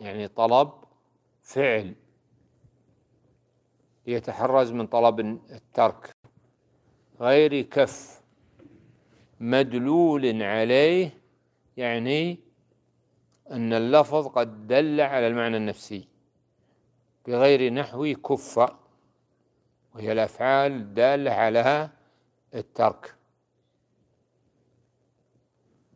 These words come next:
الصواب أن الأمر هو في الأصوات والحروف،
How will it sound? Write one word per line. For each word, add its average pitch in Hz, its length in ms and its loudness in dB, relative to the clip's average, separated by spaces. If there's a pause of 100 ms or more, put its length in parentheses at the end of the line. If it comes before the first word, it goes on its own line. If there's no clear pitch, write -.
(200)
الصواب 156 540 4
أن 151 300 -6 (520)
الأمر 151 720 0
هو 123 300 -2
في 107 100 -10
الأصوات 123 520 -2
والحروف، 104 680 -4